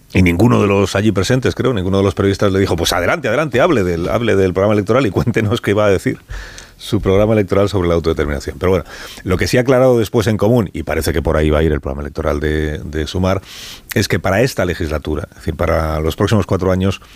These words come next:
lo que En Común va a reclamar no es un referéndum de independencia, sino un referéndum, pero en el que los catalanes voten sobre un acuerdo previo alcanzado en la mesa de negociación entre el gobierno de España y el gobierno de Cataluña.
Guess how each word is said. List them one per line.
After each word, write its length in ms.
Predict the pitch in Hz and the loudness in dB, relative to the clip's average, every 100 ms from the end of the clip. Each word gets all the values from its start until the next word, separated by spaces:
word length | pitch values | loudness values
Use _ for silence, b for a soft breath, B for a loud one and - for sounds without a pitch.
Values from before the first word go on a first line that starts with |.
| B B - | B B -2
lo 180 | 92 | 0
que 180 | 90 92 | 2 0
En 140 | 92 90 | 2 2
Común 380 | 92 107 123 113 | 2 4 4 4
va 100 | 113 | 4
a 40 | |
reclamar 480 | 107 101 104 110 104 | 2 0 0 2 2
no 180 | 104 123 | 4 4
es 160 | - | 2
un 80 | 92 | 0
referéndum 540 | 87 - 87 85 82 | -2 0 0 2 0
de 100 | 80 | 2
independencia, 760 | 82 82 98 101 101 92 95 95 - | 2 2 2 2 2 2 -2 -2 -6
sino 440 | - 98 85 78 - | -2 0 0 -2 0
un 240 | 127 127 | 2 4
referéndum, 680 | 127 - 120 127 110 123 147 B B B B - | 0 0 0 2 0 -2 -6 B B B B -2
pero 220 | 104 113 | 4 4
en 100 | 110 | 4
el 140 | 113 | 2
que 100 | 113 | 2
los 160 | 107 - | 0 0
catalanes 560 | 95 95 104 117 104 - - | -2 0 0 0 -4 -8 -8
voten 580 | 98 120 107 117 135 160 _ - | 0 0 2 -2 -2 -10 _ -18
sobre 380 | - - 120 101 | -8 0 2 4
un 140 | 120 117 | 4 4
acuerdo 460 | - 117 123 117 | 2 2 4 2
previo 440 | - 127 120 90 82 | 2 2 2 2 0
alcanzado 680 | 78 82 82 127 123 92 | 0 -2 0 0 0 -2
en 120 | 82 | -4
la 80 | 80 | -6
mesa 320 | 87 107 107 | -4 -2 0
de 100 | 101 | 0
negociación 640 | 104 101 107 110 107 127 120 | 2 2 0 0 0 2 2
entre 260 | 123 107 90 | 0 0 -2
el 40 | |
gobierno 440 | 80 82 95 95 | 0 2 2 2
de 60 | 104 | 0
España 400 | 98 104 98 104 | 0 -2 -2 -2
y 80 | 98 | -2
el 80 | 92 | 0
gobierno 300 | 85 85 80 | 2 0 0
de 60 | |
Cataluña. 480 | 78 73 - - | -2 -4 -8 -10